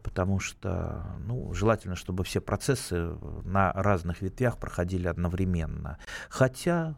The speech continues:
у меня есть и растения, на, на, те же яблони, ко-, на которых и летние, и зимние привиты. Немножечко получше ухода за ними, побольше присмотра, и они нормально плодоносят.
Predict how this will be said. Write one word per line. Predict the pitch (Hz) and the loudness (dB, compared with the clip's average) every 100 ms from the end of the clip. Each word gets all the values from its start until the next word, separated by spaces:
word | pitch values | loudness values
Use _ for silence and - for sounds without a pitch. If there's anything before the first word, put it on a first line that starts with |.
| - | -8
у | 92 | -4
меня | 98 104 | 0 0
есть | 104 104 104 - - | 0 0 -2 -4 -10
и | 87 82 | -8 -6
растения, | 80 92 - 107 98 87 | -6 -6 -4 -2 -2 -2
на, | 80 78 80 | -4 -6 -4
на, | 90 92 92 95 90 - _ - 69 | -2 -2 -2 -4 -6 -10 _ -6 0
те | - | 4
же | 95 95 | 4 4
яблони, | 120 110 92 85 | 2 2 0 -4
ко-, | - 85 | -6 -8
на | |
которых | 92 - 90 85 - - - - - | -4 -4 -2 -2 -4 -10 -10 -6 4
и | 117 | 6
летние, | 123 143 98 87 | 6 4 0 0
и | - 110 | 0 -2
зимние | 95 92 82 82 82 | 0 0 0 -2 -4
привиты. | - 85 85 80 82 - 76 76 - - | -4 -2 -2 -2 -4 -6 -6 -8 -12 -8
Немножечко | 101 104 110 101 - - 101 90 - | -2 2 4 2 -2 -2 0 0 2
получше | 101 107 101 - 98 90 - - - - | 4 4 2 0 0 -2 -4 -8 -6 0
ухода | 113 - 165 110 87 | 2 6 6 4 0
за | 92 | 0
ними, | 95 92 85 | 0 -2 -4
побольше | 85 - 95 104 - 92 | -4 -2 0 0 -2 -4
присмотра, | - - 113 127 127 - | -4 -2 -2 -2 -2 -6
и | 85 | -4
они | 90 90 101 101 98 | -4 -4 -2 -4 -6
нормально | - 95 92 85 85 | -6 -6 -4 -6 -6
плодоносят. | - - 80 - - - | -4 -4 -4 -6 -6 -6